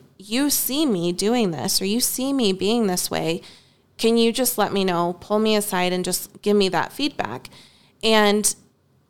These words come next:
I do know that that's opening me up a little bit for more labels or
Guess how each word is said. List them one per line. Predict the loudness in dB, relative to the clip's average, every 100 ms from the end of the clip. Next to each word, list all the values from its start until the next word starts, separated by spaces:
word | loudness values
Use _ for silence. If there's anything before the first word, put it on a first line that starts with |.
| 0
I | 0
do | 0 0
know | 2 2
that | 4
that's | 2 0 -2
opening | -2 2 2 2
me | 2 0 -2 -2
up | 0 0
a | -2
little | -2 -2 0 2
bit | 2 0 -4
for | -2 0 2
more | 2 2
labels | 4 2 2 2 2 -2 -4
or | -2 0 0 -2